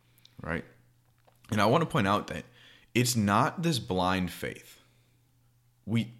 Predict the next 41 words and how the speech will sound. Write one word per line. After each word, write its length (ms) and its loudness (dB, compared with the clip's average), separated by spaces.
we 160 0
don't 260 4
need 160 2
to 40 0
have 240 -2
blind 260 0
faith 240 -4
as 120 -10
Christians. 460 -8
We 260 0
have 640 0
logical 640 0
reasons 640 -4
to 140 -6
believe 340 0
what 100 -2
we 100 -2
believe. 560 -10
We 140 -2
have 240 -2
historical 800 -2
reasons 400 -6
to 80 -12
believe 240 -6
what 100 -12
we 80 -8
believe. 460 -10
Can 240 0
we 260 2
reason 340 0
our 140 0
way 200 2
all 200 0
the 80 0
way 160 2
to 240 -4
the 100 -4
perfect 380 -6
existence 480 -6
of 120 -10
God? 360 0